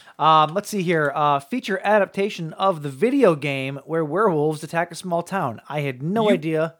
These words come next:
Speaker 2: you played this game, yeah?
Speaker 1: Uh, I've never heard of this before. I've literally never heard of this video game.
Speaker 2: What was
Speaker 1: Um,
Speaker 2: that? What was the, the wolf
Speaker 1: The
Speaker 2: game that
Speaker 1: Wolf Among Us.
Speaker 2: Oh, The Wolf Among Us.
Speaker 1: Great game.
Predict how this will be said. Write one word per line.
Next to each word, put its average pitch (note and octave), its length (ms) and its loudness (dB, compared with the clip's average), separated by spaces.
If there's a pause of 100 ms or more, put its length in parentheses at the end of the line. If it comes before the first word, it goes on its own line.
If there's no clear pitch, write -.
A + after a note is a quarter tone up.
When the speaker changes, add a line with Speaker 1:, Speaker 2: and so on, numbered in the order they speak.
(140)
Speaker 2:
you B3+ 160 0
played G3 300 -2
this F2+ 180 -6
game, E2+ 280 -8
yeah? A#2 180 -2
Speaker 1:
Uh, A4+ 200 -4
I've D#3 100 -8
never F3+ 220 -2
heard E3 140 -4
of B2 40 -8
this A2 120 -16
before. A#2 300 -18 (680)
I've C#3 80 -18
literally G#3 360 4
never E3+ 280 0
heard D3 160 -2
of C3 40 -8
this B2+ 120 -8
video A#2+ 240 -8
game. G#2+ 240 -16 (200)
Speaker 2:
What E3+ 300 0
was F3+ 200 6
Speaker 1:
Um, F3 40 0
Speaker 2:
that? G#3 260 0
What E3+ 200 -4
was G3 160 -8
the, F3 400 -2 (120)
the D3+ 200 -6
wolf E3+ 300 -4
Speaker 1:
The D3 40 -18
Speaker 2:
game D3+ 220 -2
that D3+ 80 2
Speaker 1:
Wolf D3 160 -4
Among B2 280 -8
Us. - 240 -14
Speaker 2:
Oh, A#2 380 2
The G#2+ 100 -6
Wolf G2 300 -8
Among F#2+ 460 -10
Us. E2 260 -10
Speaker 1:
Great C#3+ 320 -4
game. B2+ 240 -16